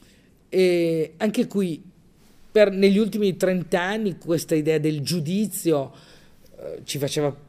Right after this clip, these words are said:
non ci piace, no? Un'idea che non, non ci torna, no? Che, eh, dopo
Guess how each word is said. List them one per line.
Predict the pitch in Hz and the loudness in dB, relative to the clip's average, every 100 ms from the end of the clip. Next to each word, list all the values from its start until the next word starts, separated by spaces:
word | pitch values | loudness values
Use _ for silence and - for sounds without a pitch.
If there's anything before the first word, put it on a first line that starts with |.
| - 123 123 117 113 113 - | -20 -20 -20 -20 -20 -20 -8
non | 147 151 | -4 -4
ci | - - | -4 -2
piace, | 151 165 143 - 120 | -2 0 -4 -6 -8
no? | 131 | -8
Un'idea | 131 127 123 127 | -8 -8 -6 -8
che | 123 131 | -6 -8
non, | 127 123 123 117 - - - - | -8 -10 -12 -14 -18 -20 -20 -12
non | 127 | -10
ci | - 123 | -10 -8
torna, | - 123 147 131 110 107 | -4 0 0 -2 -6 -10
no? | 110 117 110 | -10 -10 -10
Che, | - 117 113 104 - - _ _ _ | -8 -8 -8 -12 -18 -20 _ _ _
eh, | - 107 107 110 107 101 95 78 - | -14 -12 -10 -12 -12 -12 -12 -14 -18
dopo | 120 139 131 | -4 -4 -2